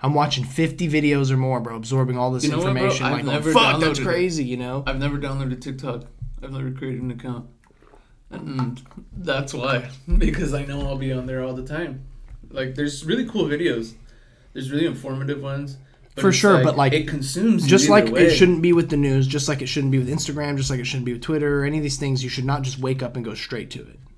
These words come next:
Speaker 2: Mm-hmm.
Speaker 1: And I'm guilty of doing that at times in my life, but, like, I think it's really important to not just go straight to it.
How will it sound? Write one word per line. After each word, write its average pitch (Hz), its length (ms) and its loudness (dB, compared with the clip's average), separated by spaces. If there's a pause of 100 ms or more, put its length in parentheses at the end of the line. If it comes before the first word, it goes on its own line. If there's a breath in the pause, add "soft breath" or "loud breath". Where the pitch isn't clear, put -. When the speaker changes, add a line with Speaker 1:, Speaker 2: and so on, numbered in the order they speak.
(120)
Speaker 2:
Mm-hmm. 120 340 -10 (300)
Speaker 1:
And 139 120 2
I'm 165 120 4
guilty 160 260 2
of 135 140 0
doing 143 200 2
that 147 140 -2
at 139 80 -8
times 147 280 -2
in 127 60 -2
my 135 100 -2
life, 143 320 -4
but, 131 140 -8
like, 113 300 -10
I 123 40 -4
think 131 180 -4
it's 117 140 -8
really 127 160 0
important 117 320 -6
to 113 60 -8
not 120 200 -2
just - 140 -6
go 113 100 -6
straight 101 280 -8
to 78 120 -10
it. - 180 -16